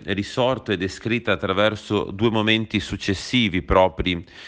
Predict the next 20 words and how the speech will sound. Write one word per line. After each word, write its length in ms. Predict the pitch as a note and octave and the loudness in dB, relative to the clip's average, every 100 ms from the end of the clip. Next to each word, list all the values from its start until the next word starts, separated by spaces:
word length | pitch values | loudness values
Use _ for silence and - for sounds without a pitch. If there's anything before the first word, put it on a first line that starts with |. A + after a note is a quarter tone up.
| - - | -20 -8
di 140 | - F#2 | -4 0
questa 280 | G2 - E2+ | 0 0 2
pagina 400 | F2 E2+ F2+ F2 | 4 2 0 0
evangelica. 920 | E2 F2+ F2 G#2 E2+ D#2 - D2 - - - - - - _ _ _ _ | 2 0 2 2 2 -2 0 0 -2 -14 -20 -20 -20 -20 _ _ _ _
Questi 680 | - B2 - B2 A#2 A2 - - - | 2 4 4 4 4 4 2 -4 -6
due 240 | G#2 A2+ | 2 4
momenti 640 | A2 A2+ B2+ C3+ C#3 C#3 | 6 4 4 2 0 0
sono 720 | A#2+ - A2 G2 F#2+ F2+ D2+ - G1+ G1+ - | 0 0 2 4 2 0 -2 -10 -20 -10 2
l'allontanamento 800 | G#2 G#2 G2 G#2 G#2 A2 G#2+ G#2+ | 4 4 4 4 4 2 2 2
dei 100 | G2 | 2
discepoli 880 | F#2 - - A#2 G#2+ B2 A#2 C#3 G#2+ | 0 0 2 2 2 0 2 0 0
da 120 | F#2+ | 0
Gerusalemme, 1040 | G2 F2+ F2 G2+ F#2+ F#2+ G2 A2 A#2+ B2 - - - - | 2 0 2 4 4 4 2 0 0 -2 -14 -20 -20 -8
cioè 140 | - F#2+ | 0 4
dalla 240 | F#2+ F2 | 4 4
comunità 540 | - G2 F2+ F2 E2 E2 | 2 0 0 2 2 2
apostolica, 720 | F2 D#2 - C3+ G#2 - D#2+ | 2 0 4 4 4 -2 0
dalla 220 | E2+ E2+ | 2 2
prima 260 | F2+ E2+ | 2 -2
chiesa, 720 | E2+ - G#2 F2+ F2 A2 A#2 | -2 2 4 4 4 4 4